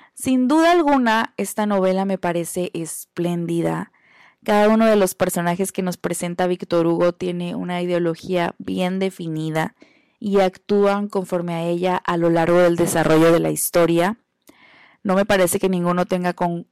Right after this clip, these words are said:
conductas incongruentes o que estén mal desarrollados. La verdad es que Víctor Hugo hace un excelente trabajo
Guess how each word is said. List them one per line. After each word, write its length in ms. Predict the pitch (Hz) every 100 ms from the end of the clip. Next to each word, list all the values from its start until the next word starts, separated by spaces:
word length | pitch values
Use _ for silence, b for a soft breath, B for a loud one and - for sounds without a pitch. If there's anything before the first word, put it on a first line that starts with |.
| -
conductas 800 | 180 175 170 - 175 175 - -
incongruentes 1400 | 196 180 180 170 165 175 185 180 180 - 180 175 170 170
o 100 | 175
que 100 | -
estén 280 | - 180 170
mal 200 | 170 165
desarrollados. 600 | 185 175 170 170 170 170
La 100 | 185
verdad 280 | 170 165 160
es 120 | 165
que 100 | 185
Víctor 320 | 175 - 180
Hugo 140 | 165 175
hace 160 | 170
un 100 | 175
excelente 540 | 196 - 190 180 185 190
trabajo 480 | 185 160 - 185